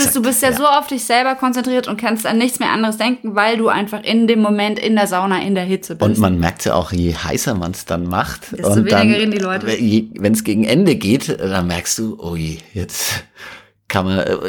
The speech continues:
Speaker 1: ich hab's ja bei mir, du kannst ja super plaudern in der, in
Speaker 2: Ich
Speaker 1: der
Speaker 2: kann
Speaker 1: Sauna.
Speaker 2: in der Sauna super
Speaker 1: Ich tue
Speaker 2: plaudern.
Speaker 1: mir sauschwer, ich bin danach dafür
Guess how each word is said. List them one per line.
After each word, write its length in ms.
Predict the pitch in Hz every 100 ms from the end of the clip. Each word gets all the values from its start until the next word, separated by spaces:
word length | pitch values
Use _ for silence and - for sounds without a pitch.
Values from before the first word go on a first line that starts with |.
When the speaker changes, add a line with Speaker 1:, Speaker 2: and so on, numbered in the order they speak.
| -
Speaker 1:
ich 180 | 160 147
hab's 120 | -
ja 80 | 104
bei 100 | 110
mir, 180 | 143
du 100 | 113
kannst 280 | 113 151 -
ja 80 | 117
super 300 | - 143 143
plaudern 460 | - 131 135 101 104
in 200 | 82 104
der, 340 | 98 98 -
in 120 | 147
Speaker 2:
Ich 40 | 165
Speaker 1:
der 80 |
Speaker 2:
kann 100 | 101 330
Speaker 1:
Sauna. 60 |
Speaker 2:
in 40 | 277
der 80 | 254
Sauna 260 | 220 190 185
super 240 | 180 185 165
Speaker 1:
Ich 100 | 139
tue 60 |
Speaker 2:
plaudern. 180 | 170 110
Speaker 1:
mir 120 | 107
sauschwer, 600 | 95 - - 113 127 104 95
ich 140 | 98
bin 80 | 95
danach 400 | 92 92 98 98
dafür 400 | 82 - 80